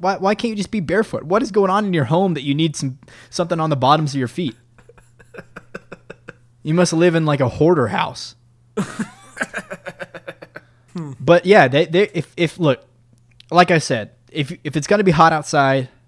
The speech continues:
and you're not doing one of those two activities I described before, um, you need to have closed-toed shoes. Get you some summer shoes,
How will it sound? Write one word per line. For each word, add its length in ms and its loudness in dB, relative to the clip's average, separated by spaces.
and 160 -2
you're 80 0
not 320 -2
doing 220 0
one 120 0
of 60 -4
those 160 -4
two 220 -4
activities 440 -2
I 80 0
described 460 -6
before, 520 -6
um, 320 -4
you 160 -2
need 240 4
to 80 0
have 240 -2
closed-toed 500 -2
shoes. 420 -4
Get 180 2
you 100 -2
some 180 -4
summer 340 -2
shoes, 540 -2